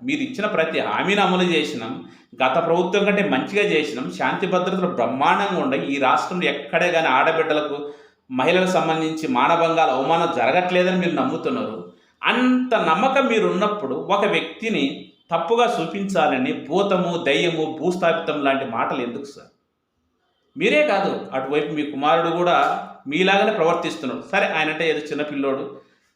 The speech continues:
పెద్దగా అనుభవం లేదు అనుకుందాం. మీకేమైంది సార్? మీ అనుభవానికి మళ్ళా ఒక పక్క మళ్ళా మీరు నీతులు చెప్తారు.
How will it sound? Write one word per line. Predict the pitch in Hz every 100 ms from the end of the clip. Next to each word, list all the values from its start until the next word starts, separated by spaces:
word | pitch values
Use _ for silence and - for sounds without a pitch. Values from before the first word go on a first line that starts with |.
| -
పెద్దగా | 147 165 151
అనుభవం | 156 170 160
లేదు | 151 135
అనుకుందాం. | 127 131 110 - - -
మీకేమైంది | 135 208 190 185 240 247 160
సార్? | 139 120 135 - - - _ _ -
మీ | 147 185
అనుభవానికి | 156 175 208 202 180 - 208
మళ్ళా | 180 170 214
ఒక | 220 202 196
పక్క | 185
మళ్ళా | 208 202 208
మీరు | 185 175 165
నీతులు | 202 220 185
చెప్తారు. | 156 - 127 -